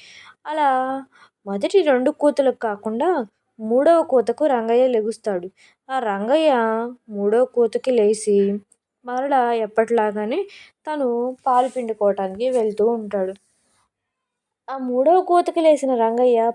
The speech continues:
పాలు పిండుకుంటూ చాలా సంతోషపడతాడు. "ఇంత మంచి కోడి, ఇంత మంచి ఆవు ఉన్నందుకు నేను చాలా ధన్యుణ్ణి. నేను చాలా మంచివాడను కూడా"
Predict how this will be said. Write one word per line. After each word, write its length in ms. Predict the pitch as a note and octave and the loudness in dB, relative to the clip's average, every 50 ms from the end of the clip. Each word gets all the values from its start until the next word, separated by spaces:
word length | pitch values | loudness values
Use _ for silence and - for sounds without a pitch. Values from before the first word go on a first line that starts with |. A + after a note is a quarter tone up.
| - | -2
పాలు 240 | A#3 G#3 G3 G3+ A3 | 0 2 2 2 2
పిండుకుంటూ 800 | A3 - B3 A#3 A3 G#3+ - A3+ A3 G#3 G3+ G#3+ G#3 G#3 G#3+ A3+ A#3 - - - - _ _ _ - - | 2 0 0 2 2 2 4 2 2 2 0 -2 0 0 0 -2 -4 -8 -16 -20 -20 _ _ _ -12 -8
చాలా 260 | A#3+ G#3+ G#3+ A3+ C4+ | -4 0 2 2 2
సంతోషపడతాడు. 1000 | D4 - C#4+ B3+ A#3 - B3 B3 B3 A#3+ - A3+ G#3+ G#3+ G#3+ - G#3 F#3 F3+ F#3+ _ _ _ _ - | 2 0 -2 -4 -2 0 0 0 0 0 0 0 0 -2 -4 -6 -6 -6 -6 -8 _ _ _ _ -14
"ఇంత 220 | A3 G#3+ G#3 G#3+ | -14 -10 -4 -4
మంచి 320 | G#3 G#3 G#3 G#3 G3+ - G#3 | -2 -2 -2 -4 -4 -8 -8
కోడి, 640 | - - G#3 G#3 A3+ A#3 A3+ A3+ A3 A#3 A#3+ A#3+ - | -2 2 4 6 6 6 4 2 0 -2 -4 -6 -10
ఇంత 220 | A3+ A3 A3 G#3 G#3+ | -12 -10 -4 -2 -2
మంచి 340 | G#3 G#3 G3+ G3+ G3+ G3+ G#3 | 0 0 -2 -4 -2 0 0
ఆవు 380 | F#3+ G3 G#3+ B3 C4+ C4 B3 | 2 2 2 2 2 2 0
ఉన్నందుకు 720 | A#3 A3+ A3+ A3+ A3 G#3+ G#3 G#3 - G3+ G3+ G#3 G#3+ A3 A#3 - - | 0 0 -2 -2 -2 -4 -4 -2 0 2 2 2 0 -2 -6 -12 -14
నేను 180 | G#3+ G#3+ A3 A3+ | -10 -10 -10 -10
చాలా 720 | G#3+ - A#3 G#3 G#3 G3+ G3+ G3+ G3+ G#3 A#3+ C#4 D#4+ D#4+ B3+ | -8 -8 -8 -8 -6 -6 -6 -6 -2 0 0 0 0 -2 -6
ధన్యుణ్ణి. 800 | G#3 G3 A3 G#3+ G#3+ A3+ B3 B3+ B3+ B3+ B3 A#3 G#3+ G3 F#3 G3 _ _ _ - - - _ _ _ _ _ _ _ _ _ _ _ _ _ - | -2 0 0 0 2 0 -2 -2 -2 -2 -2 -4 -4 -6 -8 -10 _ _ _ -20 -20 -20 _ _ _ _ _ _ _ _ _ _ _ _ _ -10
నేను 260 | B3 B3+ C4 C4 C4 B3 - | -6 -6 -4 -6 -6 -6 -6
చాలా 240 | A3+ G3+ G3+ G#3 A#3 | -4 -2 0 0 0
మంచివాడను 760 | B3 A#3 G#3 F#3+ G3 - A3+ A3+ A#3 A#3 A#3 B3 A#3+ A#3+ A#3+ | 0 -2 -4 -6 -4 -2 0 2 4 4 2 2 0 -2 -2
కూడా" 560 | A#3 - A#3+ A#3 A#3 A#3+ A#3+ A#3+ A#3+ A#3+ A#3+ | 0 0 2 2 2 2 0 0 -2 -2 -6